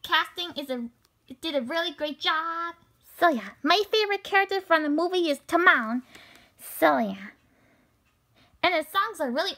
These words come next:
awesome as well. I really enjoyed The Lion King from nineteen ninety-four and The Lion King One and a Half, for, Half,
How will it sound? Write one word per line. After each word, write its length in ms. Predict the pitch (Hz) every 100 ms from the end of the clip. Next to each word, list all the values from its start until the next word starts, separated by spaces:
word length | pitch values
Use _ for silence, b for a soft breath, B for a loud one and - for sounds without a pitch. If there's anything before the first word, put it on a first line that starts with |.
| -
awesome 640 | 247 262 - 247 214 196
as 180 | 185 -
well. 380 | 254 240 202 214 - _ _ _ _ _ _ _ _ _ _ _ _ _ _ _ _ _
I 240 | 294 359 370
really 340 | 480 466 370
enjoyed 320 | 302 381 370 359
The 60 | 262
Lion 420 | 254 294 294 320 -
King 300 | - 330 320
from 200 | 262 247
nineteen 300 | 294 311 302
ninety-four 420 | 320 302 320 320
and 120 | 330 - 392 403
The 60 | 302
Lion 220 | 311 339
King 220 | 349 320
One 240 | 285 285 294
and 100 | 240
a 40 |
Half, 320 | 285 254 247 - B B B B B _
for, 120 | 226 - _ _ _ -
Half, 380 | 285 269 247